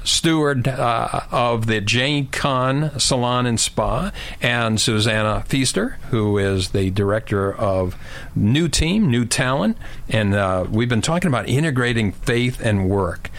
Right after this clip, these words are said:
So let's get right back in it. We've got just a few minutes. And Susanna, for you, you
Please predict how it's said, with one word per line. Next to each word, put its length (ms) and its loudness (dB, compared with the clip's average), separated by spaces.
So 160 2
let's 180 2
get 220 -2
right 200 2
back 300 0
in 100 2
it. 120 -2
We've 160 0
got 180 2
just 240 -2
a 60 0
few 200 0
minutes. 360 0
And 240 2
Susanna, 540 2
for 260 -2
you, 840 2
you 380 0